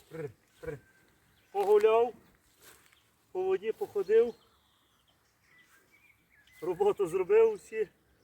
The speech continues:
Для жеребця всі, всі умови, які мають бути. Фараон, ну.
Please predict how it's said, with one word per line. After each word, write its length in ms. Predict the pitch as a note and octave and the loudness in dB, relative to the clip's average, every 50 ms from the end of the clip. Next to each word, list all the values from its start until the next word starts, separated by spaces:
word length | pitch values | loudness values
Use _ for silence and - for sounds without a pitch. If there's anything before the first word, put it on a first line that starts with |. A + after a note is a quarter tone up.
| _ _ _ _ _ _ _ _ _ _ _ _ _ _ _ _ _ _ _ _ _ _ _ _ _ _ _ | _ _ _ _ _ _ _ _ _ _ _ _ _ _ _ _ _ _ _ _ _ _ _ _ _ _ _
Для 120 | D3+ E3 F3 | -14 -12 -10
жеребця 500 | D#3+ F#3+ F#3+ G3 F#3 - - - A#3 G#3 | -8 -8 -8 -8 -10 -10 -6 -4 -4 -4
всі, 360 | D#3 - - - A#3+ G#3+ - - - - - - | -6 -8 -10 -6 -6 -6 -6 -8 -14 -20 -20 -20
всі 180 | - - A3+ A3 | -20 -14 -10 -10
умови, 400 | G#3+ G3+ G3+ G#3+ A3+ A3 G#3 G3+ | -10 -10 -10 -10 -12 -10 -10 -12
які 260 | F#3+ - - G3+ G3 | -14 -16 -20 -18 -16
мають 200 | G3+ G3 F#3+ F3+ | -16 -16 -16 -16
бути. 260 | F3 F3 D#3 C3 - - - - - - - - - - - - - - - _ _ _ _ _ _ - - - - - _ - - - - - - - - - - - - - - - _ - - _ _ _ - _ - - _ _ _ _ _ - - - _ _ - - _ _ - - - _ _ _ - _ _ _ - - _ _ _ _ - - _ _ - - - | -12 -12 -12 -12 -14 -18 -20 -20 -20 -20 -20 -20 -20 -20 -20 -20 -20 -20 -20 _ _ _ _ _ _ -20 -20 -20 -20 -20 _ -20 -20 -20 -20 -20 -20 -20 -20 -20 -20 -20 -20 -20 -20 -20 _ -20 -20 _ _ _ -20 _ -20 -20 _ _ _ _ _ -20 -20 -20 _ _ -20 -20 _ _ -20 -20 -20 _ _ _ -20 _ _ _ -20 -20 _ _ _ _ -20 -20 _ _ -20 -20 -20
Фараон, 320 | - C#3 D3 D#3 D#3 C#3 A#2 - _ _ _ _ _ _ _ _ _ | -12 -8 -6 -6 -6 -8 -10 -14 _ _ _ _ _ _ _ _ _
ну. 260 | D#3 D#3+ D#3+ D3 - | -14 -14 -12 -14 -14